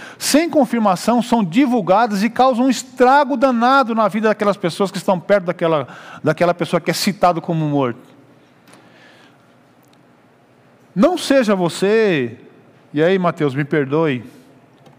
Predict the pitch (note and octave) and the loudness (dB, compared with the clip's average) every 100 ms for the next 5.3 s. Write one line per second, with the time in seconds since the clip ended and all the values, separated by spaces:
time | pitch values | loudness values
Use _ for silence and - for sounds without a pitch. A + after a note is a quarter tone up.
0 | _ _ _ _ - _ _ _ _ F#3+ | _ _ _ _ -20 _ _ _ _ 0
1 | G#3 G#3+ G#3 F#3+ F3+ - - - - - | 2 2 0 0 0 -4 -12 -14 -16 -10
2 | - E3+ G3+ F#3+ D#3 D#3 F#3+ F3+ D#3+ F3 | -2 0 0 0 0 0 0 0 0 -4
3 | E3 F3+ F3 F3 F3+ F3 E3 - A3 D#3+ | -4 -4 -4 -2 0 0 0 -2 -2 -2
4 | C#3 F#3+ G3 F#3 D3 C3+ B2+ C#3+ C3 C#3 | 0 0 2 0 0 -4 -4 -6 -4 -2
5 | C3+ A#2+ G#2+ | 0 -2 -6